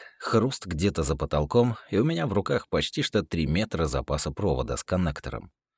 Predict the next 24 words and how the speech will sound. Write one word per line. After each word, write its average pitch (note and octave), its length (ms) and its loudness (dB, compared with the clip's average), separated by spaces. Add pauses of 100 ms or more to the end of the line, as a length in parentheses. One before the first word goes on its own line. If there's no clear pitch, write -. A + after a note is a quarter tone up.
(420)
Этого D2+ 400 0
более G#2 280 -2
чем G2+ 180 -2
достаточно, D2 640 -4
чтобы B1+ 480 -4
дальше C2+ 380 0
не F2 160 4
мучить F2+ 380 0
Вову D3+ 380 -2 (420)
и A3 100 2
просто G#3+ 360 0
слезть C#3+ 360 -2
на C2+ 200 2
пол, B1 300 -4 (180)
что - 220 -2
я, C2+ 200 2
собственно, - 480 -2
и D#2+ 100 0
проделываю, B1+ 680 -2
довольно B1+ 460 -2
изящно D#2+ 500 -4
сиганув C2 540 -4
вниз. D#2 360 -4 (960)
«Фу, D2 180 0